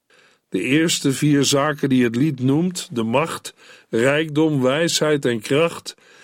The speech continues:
zijn eigenschappen die Jezus Christus van God de Vader heeft ontvangen. We lezen dat in Mattheüs elf vers zevenentwintig a, waar Jezus zegt: "Mijn Vader heeft mij alles toevertrouwd.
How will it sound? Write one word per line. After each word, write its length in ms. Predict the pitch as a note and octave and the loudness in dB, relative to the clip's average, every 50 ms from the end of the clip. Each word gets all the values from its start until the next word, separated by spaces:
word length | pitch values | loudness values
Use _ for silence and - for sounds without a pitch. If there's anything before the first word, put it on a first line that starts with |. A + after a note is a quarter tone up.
| - _ | -20 _
zijn 360 | - - - E3 D3+ D3 C#3 B2+ | -8 -4 -2 -2 -2 -2 -4 -4
eigenschappen 840 | - C#3+ F3+ G3 F#3+ - - D#3+ - - - F3+ F3 - F3 D3+ | -2 0 2 2 0 0 0 0 0 0 0 -2 -2 0 0 2
die 160 | C#3+ C#3+ D3 | 2 4 4
Jezus 500 | D3 D3+ E3 F3 F3+ F3 - D3+ C3+ - | 4 4 4 2 2 2 0 2 2 0
Christus 480 | - E3+ F#3+ G3+ F#3 - G#3 E3+ - - | 0 2 0 0 2 0 0 0 0 0
van 180 | - C#3+ C#3+ | -2 -2 -2
God 280 | B2+ - F#3+ G3+ F3+ E3+ | -2 0 -2 -2 0 0
de 100 | D#3+ D3+ | 0 2
Vader 380 | D3 F3 F#3+ G#3+ A3 F#3+ E3+ C#3+ | 2 0 0 0 0 0 2 2
heeft 320 | C3 B2 A#2+ G#2+ - - | 4 2 2 0 -2 -4
ontvangen. 580 | A2+ G#2 F#2+ - - A2 G2 G2 F2 D#2+ - _ _ _ _ _ _ _ _ - - _ _ _ _ _ - | -4 -4 -4 -4 -4 -4 -4 -4 -6 -12 -16 _ _ _ _ _ _ _ _ -20 -20 _ _ _ _ _ -2
We 100 | - B2 | 0 0
lezen 400 | C#3 D#3 F#3+ G#3 F3+ - E3 D3 | 2 2 2 0 2 2 2 2
dat 200 | D#3 F3 E3 - | 2 0 0 0
in 100 | E3 D#3 | 0 2
Mattheüs 580 | D3 C#3 C3 - E3 D#3+ D#3 C#3+ B2+ B2 - | 2 0 2 2 2 2 4 4 2 2 0
elf 320 | - E3+ E3+ E3+ E3+ E3 - | 0 2 2 2 2 2 -2
vers 260 | - - C3+ A#2+ - | -2 -2 0 0 2
zevenentwintig 920 | - D#3 D3+ D#3 D3 C3 C3+ C3+ C3 A#2+ - - C#3+ C3+ B2 B2+ A2+ - C#3+ | 2 2 2 2 0 0 0 -2 -2 -2 -2 -2 -2 -2 -2 -4 -8 -8 -4
a, 340 | D3+ D#3 D3 A#2+ G2 F2 - _ _ _ - _ _ - - _ _ _ - | -2 -2 -2 -2 -4 -8 -12 _ _ _ -20 _ _ -20 -20 _ _ _ -2
waar 180 | - A#2+ B2 | 0 2 4
Jezus 540 | C3 C3+ D#3 E3+ E3+ D#3 D3 C3+ A#2+ A2 - | 4 4 4 4 2 2 2 0 0 0 2
zegt: 460 | - B2+ C3+ C#3+ - - - - _ _ _ _ _ _ _ _ _ _ _ _ | 2 0 0 -2 -6 -14 -18 -20 _ _ _ _ _ _ _ _ _ _ _ _
"Mijn 280 | - B2+ B2+ C3 C3+ | 0 0 0 2 0
Vader 460 | - - G#3 G#3+ G#3+ F#3+ D3+ C#3+ C#3 | 0 0 0 0 0 0 2 2 2
heeft 260 | C3 D3 D3 D3 - - | 2 2 2 2 0 0
mij 220 | C#3+ C3+ C3+ C#3 | 0 0 0 0
alles 340 | - F3+ G3+ G#3 F3+ - - | 0 0 0 2 0 -2 0
toevertrouwd. 800 | - G#3+ G3+ D3 C3+ A#2 G2 - A#2 G#2+ G#2 G2+ F#2+ - - | 0 0 0 0 0 -2 -2 0 0 2 2 2 0 -2 -8